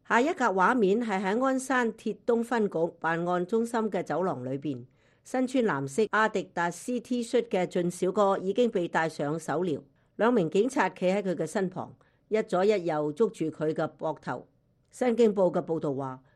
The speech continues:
俊小哥真實名高某俊，三十七歲，鐵東區人。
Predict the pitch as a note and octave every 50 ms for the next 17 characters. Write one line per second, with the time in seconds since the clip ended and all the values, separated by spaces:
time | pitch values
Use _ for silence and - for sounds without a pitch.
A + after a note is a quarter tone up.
0 | _ _ - B3 B3 B3 A#3 - A#3+ C4 B3+ C4 C4 C4 C4 B3+ C4 D4+ C#4 C4
1 | B3+ - F3+ E3 E3 D#3 D#3+ F3 G3+ G#3 G#3+ - B3+ A#3+ A3+ G#3+ E3+ D#3 E3 D#3
2 | - F3+ D#3 C#3+ C3+ - - _ _ _ _ - - C4+ C#4 B3 - F#3 - -
3 | A#3+ G#3+ - - F3 C#3+ C3+ - _ _ _ _ _ _ _ - B3+ A#3 - -
4 | D4 D4 C#4+ C#4+ - D#4+ C#4 A#3+ F#3 D3+ C3 C3